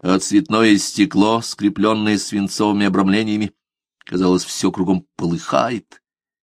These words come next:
все, кроме стойки бара и бармена за стойкой.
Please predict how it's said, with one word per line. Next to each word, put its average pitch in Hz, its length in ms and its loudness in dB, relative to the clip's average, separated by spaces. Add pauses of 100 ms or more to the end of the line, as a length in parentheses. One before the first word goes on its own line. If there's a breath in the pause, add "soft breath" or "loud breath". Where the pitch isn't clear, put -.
(160)
все, 110 260 -4
кроме 87 220 -2
стойки 92 400 0
бара 90 320 2
и 87 140 2
бармена 85 500 -2
за 90 120 -8
стойкой. - 460 -10